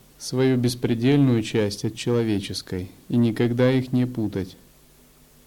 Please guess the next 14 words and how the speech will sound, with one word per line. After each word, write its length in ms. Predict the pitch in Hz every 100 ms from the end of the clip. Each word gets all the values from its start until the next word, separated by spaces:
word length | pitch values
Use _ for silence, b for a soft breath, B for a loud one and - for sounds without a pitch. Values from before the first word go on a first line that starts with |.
| _ _ _ _ _ _ - _ _ _ _ - - _ _ - _ _ _ _ _ - - _ _ - - _ - -
Затем 480 | 123 113 123 180 190
йогин 420 | 180 175 170 165
утверждается 1000 | 160 151 160 147 170 165 139 127 - 104
в 60 | 101
видении 580 | 107 147 151 151 151 147
своей 440 | 143 120 123 131
беспредельной 840 | 127 123 - 127 120 143 131 127
части, 680 | 123 120 104 101 - 92 92 - _ _
в 60 | - -
пребывании, 880 | 123 113 117 131 139 123 104 95 101
созерцании 880 | - 110 127 127 160 156 143 120 113
этой 200 | 113 113
беспредельной 800 | 104 - 107 107 110 104 101 98
части. 540 | - 95 92 - 110